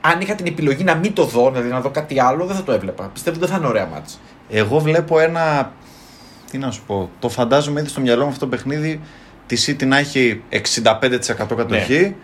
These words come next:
Speaker 2: να κερδίζει
Speaker 1: Να βάζει ένα, ένα-δυο γκολ.
Speaker 2: μηδέν δύο σβηστά.
Speaker 1: Ναι, ναι.
Speaker 2: Ε, κάτι τέτοιο.
Speaker 1: Ναι.
Speaker 2: Και νομίζω και ο, η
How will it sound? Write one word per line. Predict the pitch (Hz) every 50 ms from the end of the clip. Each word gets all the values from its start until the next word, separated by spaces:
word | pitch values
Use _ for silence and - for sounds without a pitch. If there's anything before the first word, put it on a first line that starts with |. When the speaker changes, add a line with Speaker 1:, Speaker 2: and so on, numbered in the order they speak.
| - - - -
Speaker 2:
να | 117
κερδίζει | 117 110 120 123 120 113 123 143 147 135 120 127
Speaker 1:
Να | 127
βάζει | 127 139 131 147
ένα, | 143 139 139
ένα-δυο | 135 135 139 135 131 131 135 131 110
γκολ. | 107 123 131 135 131 131
Speaker 2:
μηδέν | 127 127 123 120 120 143 143 139 131 117 110 107
δύο | 120 131 135 139 139 131 123 117 107 98 95
σβηστά. | 101 98 101 117 113 110 - - 113 110 117 139 143 139 - 110
Speaker 1:
Ναι, | 113 110 107
ναι. | 104 95 90 90 - - - -
Speaker 2:
Ε, | - - 151 151 151 151
κάτι | 156 185 180 175 165
τέτοιο. | 147 - 175 170 160 - - 107 95 95 - - - -
Speaker 1:
Ναι. | 107 110
Speaker 2:
Και | 107 139
νομίζω | 135 135 151 156 196 190
και | 196 165
ο, | 147 143 139 135 131 127
η | 127